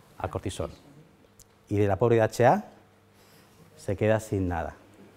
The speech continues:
Y la D H A es una hormona precursora de hormonas sexuales, con lo cual podemos tener un montón de problemas, especialmente las mujeres, y especialmente en edad de menopausia.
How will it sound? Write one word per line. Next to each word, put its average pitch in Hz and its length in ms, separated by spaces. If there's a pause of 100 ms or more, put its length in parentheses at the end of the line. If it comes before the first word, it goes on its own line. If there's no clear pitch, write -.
(760)
Y 110 60
la 123 120
D 143 80
H 156 240
A 147 120
es 143 120
una 131 120
hormona 131 280
precursora 127 440
de 123 60
hormonas 123 500
sexuales, - 920 (400)
con 113 120
lo 107 100
cual 123 160
podemos 123 180
tener 123 120
un 113 60
montón 107 360
de 165 80
problemas, 127 600 (220)
especialmente 127 460
las 110 100
mujeres, 131 640 (500)
y 156 120
especialmente 143 840
en 117 80
edad 110 220
de 113 60
menopausia. 98 540